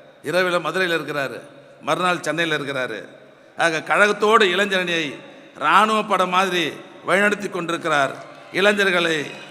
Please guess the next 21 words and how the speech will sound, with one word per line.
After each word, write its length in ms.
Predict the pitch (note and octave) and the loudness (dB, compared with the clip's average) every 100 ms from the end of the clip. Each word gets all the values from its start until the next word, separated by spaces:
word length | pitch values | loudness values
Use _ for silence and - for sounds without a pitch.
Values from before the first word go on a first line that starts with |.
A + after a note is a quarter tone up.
| - - F#3 | -20 -10 -2
கொள்கைக்காரர்களாக 1000 | G#3+ A3+ G#3+ G3+ F3+ F3 E3+ D#3+ D3 A2 - - - - | 2 2 4 2 4 4 4 2 0 -2 -10 -16 -18 -4
வளர்த்து 380 | C#3+ F#3+ G3+ G#3 | 2 2 2 -8
கொண்டிருக்கிறார். 560 | F3+ D#3+ D3+ - C3+ - - - - - - - | -6 -6 -8 -10 -16 -16 -18 -20 -20 -20 -20 -2
வருகிற 440 | E3 A3 A3 G#3+ | 2 4 2 2
சட்டமன்ற 480 | F#3+ F#3+ A#3+ A#3 G#3+ | 0 2 2 2 0
தேர்தலில் 560 | G#3+ F#3+ F#3 F3+ D#3 B2 - - - - - - - | 0 0 0 -4 -4 -4 -8 -20 -20 -20 -20 -20 -4
தலைவர் 560 | E3+ G3+ G3 F3 D#3 - | 0 2 2 0 -4 -4
அவர்கள் 540 | D3+ F3+ G3 G#3+ - - - - - - - - | 0 2 2 0 -2 -14 -20 -20 -20 -20 -20 -10
நமக்கு 380 | D3 F3 E3+ F3+ | -2 0 0 0
இடும் 200 | G#3 G3 | 0 -2
கட்டளை 380 | F#3 F#3 F3+ E3+ | -4 -2 -2 -4
நிறைவேற்றுதான் 840 | E3 E3+ F#3 - F3+ G3 G#3 - - - | -4 -2 -2 -2 2 4 4 -4 -16 -12
நமக்கு 300 | C3+ E3 D3+ | -10 -10 -8
இருக்கிற 300 | D#3 F#3 D#3+ | -8 -8 -8
ஒரே 220 | C#3+ D3+ | -6 -6
பணி. 340 | D#3 D3 C3+ - - - - _ _ _ | -8 -10 -12 -16 -20 -20 -20 _ _ _
அந்த 220 | D#3+ D#3 | -2 -2
பணியை 320 | D3+ F3 G#3 | -4 -2 0
நாம் 240 | F#3 E3+ D#3 | 2 0 0
சரியா 260 | D#3 F#3 | -2 0
செய்துட்டா, 640 | F3+ D#3+ E3 G3 F#3 E3 | 0 -2 -8 -2 2 2